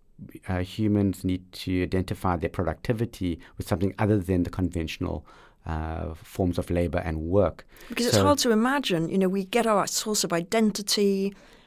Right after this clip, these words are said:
Speaker 2: who we are in life, through the work that we do. If we have a future where humans aren't working,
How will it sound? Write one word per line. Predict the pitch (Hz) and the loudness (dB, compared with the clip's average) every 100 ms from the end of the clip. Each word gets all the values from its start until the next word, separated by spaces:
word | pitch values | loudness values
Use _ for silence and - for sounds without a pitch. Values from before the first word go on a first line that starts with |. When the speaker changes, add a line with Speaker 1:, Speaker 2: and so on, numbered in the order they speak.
| - | -6
Speaker 2:
who | 202 | 4
we | 196 | 6
are | 190 233 | 8 6
in | 233 170 | 6 4
life, | 156 165 170 | 2 -2 -4
through | - 190 | -4 0
the | 180 | 2
work | 185 214 - | 4 4 2
that | 180 180 | -4 -2
we | 165 | -4
do. | 160 160 156 185 _ _ - | -2 -6 -6 -12 _ _ -4
If | |
we | 220 | 0
have | 240 | 2
a | 247 | 0
future | - - 233 233 - 165 190 - | -4 -4 -4 -2 -2 -2 -4 -8
where | - 185 | -2 0
humans | - 214 196 185 | 4 4 4 4
aren't | 185 180 | 0 0
working, | 190 202 202 - 180 | 0 -2 -4 -10 -10